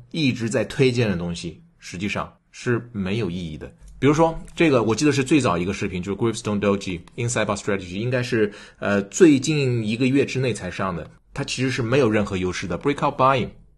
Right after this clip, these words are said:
不能说它没有优势，而是说在一开始就给你放在了一个不利的位置上，你的起跑点就比人家落后。然后呢，chart 之间的 confirmation 也是存在一定的问题的。我随便的 random pick 一些 chart，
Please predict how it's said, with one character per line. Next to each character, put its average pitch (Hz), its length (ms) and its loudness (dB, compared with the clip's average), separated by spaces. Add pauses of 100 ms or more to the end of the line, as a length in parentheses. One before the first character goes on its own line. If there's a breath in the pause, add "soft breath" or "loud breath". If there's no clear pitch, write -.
(160)
不 202 80 6
能 180 160 8
说 175 180 6
它 151 160 2
没 147 120 4
有 104 60 6
优 107 160 4
势， 110 240 0 (200 loud breath)
而 131 160 2
是 151 160 2
说 151 260 2 (180 loud breath)
在 127 140 0
一 139 60 2
开 151 200 -2
始 101 200 -2
就 101 100 -2
给 107 100 0
你 101 80 2
放 104 280 0
在 98 140 -2
了 90 60 0
一 87 40 -4
个 87 80 -6
不 85 220 -8
利 101 160 -2
的 85 240 -4
位 90 180 -2
置 80 140 -14
上， - 260 -12
你 101 80 -8
的 117 60 -2
起 123 200 -2
跑 120 160 -2
点 104 160 -8
就 104 100 -6
比 82 140 -8
人 78 140 -10
家 85 100 -8
落 80 140 -10
后。 - 280 -12 (460)
然 131 180 4
后 180 100 6
呢， 147 180 0 (160)
chart 175 300 4
之 156 180 -2
间 147 180 0
的 131 140 0
confirmation 113 640 -2 (320)
也 117 100 0
是 123 140 0
存 123 140 2
在 123 100 2
一 110 60 0
定 107 100 -2
的 104 80 0
问 101 160 0
题 85 140 -8
的。 76 120 -10 (120)
我 101 100 -2
随 104 160 -2
便 147 120 2
的 117 60 2
random 131 340 0
pick 123 280 -4
一 101 60 -2
些 98 160 -2
chart， 95 300 -2